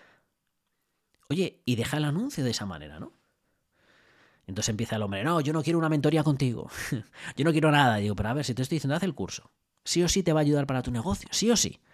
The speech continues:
Pero no critiques antes de, 'No, Fernando, no, no quiero nada contigo'", ¿no?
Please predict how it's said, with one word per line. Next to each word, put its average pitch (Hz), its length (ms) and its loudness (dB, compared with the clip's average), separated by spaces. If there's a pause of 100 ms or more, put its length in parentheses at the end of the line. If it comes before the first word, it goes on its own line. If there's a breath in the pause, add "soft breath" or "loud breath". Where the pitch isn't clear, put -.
(960 soft breath)
Pero 92 200 -6
no 101 120 -4
critiques 117 480 -2 (240)
antes 113 520 -4
de, 107 260 -8 (460)
'No, 220 160 0
Fernando, 214 360 -4
no, 220 140 -2
no 190 140 -2
quiero 226 240 2
nada 180 220 -2
contigo'", 101 340 -6
¿no? - 160 -14